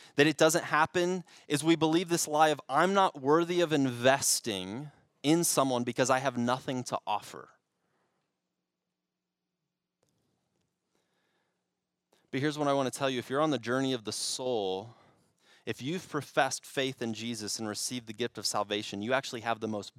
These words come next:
beautiful thing to give away. You have something to give away. And it's the gospel. It's sharing what Jesus has done in your life. All of us have something to give away to people.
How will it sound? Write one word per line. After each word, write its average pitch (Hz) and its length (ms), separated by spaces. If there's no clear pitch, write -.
beautiful 120 480
thing 98 300
to 95 100
give 95 160
away. 90 240
You 139 180
have 139 300
something 113 440
to - 120
give 104 180
away. 92 400
And 117 80
it's 120 140
the - 140
gospel. 107 540
It's - 140
sharing 120 300
what 107 120
Jesus 113 420
has 107 140
done 107 260
in 104 80
your 98 100
life. 95 520
All 120 260
of 120 100
us 98 200
have 101 140
something 127 500
to - 120
give 110 160
away 107 240
to - 140
people. 92 420